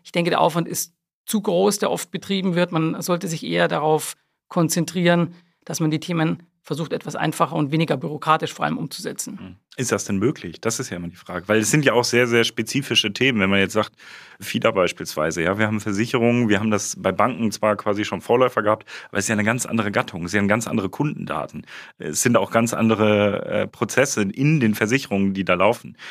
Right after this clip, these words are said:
Speaker 2: Das heißt, das ist ja auch sehr kleinteilig. Also gibt's da denn eine Alternative? Kann man das so vereinfachen, dass man sagt, okay, die Versicherer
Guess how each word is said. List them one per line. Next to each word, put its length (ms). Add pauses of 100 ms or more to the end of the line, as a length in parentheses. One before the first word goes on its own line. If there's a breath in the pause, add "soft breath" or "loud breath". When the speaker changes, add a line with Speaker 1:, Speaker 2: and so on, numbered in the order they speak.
(180 loud breath)
Speaker 2:
Das 200
heißt, 180
das 100
ist 220
ja 80
auch 160
sehr 240
kleinteilig. 760
Also 140
gibt's 280
da 100
denn 180
eine 80
Alternative? 540
Kann 140
man 120
das 180
so 380 (260 loud breath)
vereinfachen, 600
dass 160
man 80
sagt, 220
okay, 200
die 100
Versicherer 520